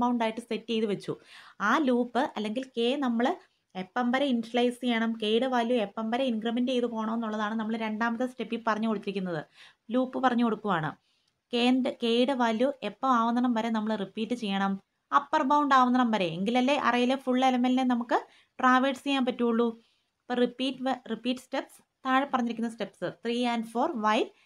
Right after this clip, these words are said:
k less than or equal to U B ആവുന്നിടം വരെ നമ്മൾ താഴെ പറയുന്ന സ്റ്റെപ്സ് റിപ്പീറ്റ് ചെയ്യണം. രണ്ട് കണ്ടീഷൻ നമ്മൾ പറഞ്ഞു വെച്ചു. ഇനിയാണ് നമ്മൾ നമ്മുടെ ഓപ്പറേഷൻ തുടങ്ങുക.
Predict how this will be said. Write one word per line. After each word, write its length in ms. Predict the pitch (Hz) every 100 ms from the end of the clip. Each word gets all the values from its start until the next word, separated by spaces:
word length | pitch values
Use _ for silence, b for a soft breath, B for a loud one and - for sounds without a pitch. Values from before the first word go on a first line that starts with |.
| b _
k 80 | 262 277 285
less 140 | 254 233
than 160 | 254 311 -
or 60 | 220 220
equal 320 | 202 240 226 226
to 60 | 339 233 214
U 20 | 233 214
B 100 | 285 220
ആവുന്നിടം 500 | 202 208 220 240 262 226 196
വരെ 260 | 196 240 480 b b _
നമ്മൾ 200 | 220 214 285 262
താഴെ 240 | 202 220 233
പറയുന്ന 280 | 196 196 196
സ്റ്റെപ്സ് 380 | - 180 - 277 392 b b -
റിപ്പീറ്റ് 380 | 254 254 214 208 269
ചെയ്യണം. 280 | 294 165 139 - 247
രണ്ട് 200 | 262 269
കണ്ടീഷൻ 340 | 247 220 240 233
നമ്മൾ 160 | 208 220 233
പറഞ്ഞു 220 | 208 214 180
വെച്ചു. 220 | 170 147 - _ _ _ _ _ _ _ _ _ _ _ _ -
ഇനിയാണ് 360 | 381 427 269 247 233
നമ്മൾ 180 | 220 233 226
നമ്മുടെ 260 | 202 247 453 _ _ -
ഓപ്പറേഷൻ 460 | 208 208 214 208 233 214
തുടങ്ങുക. 340 | 185 185 185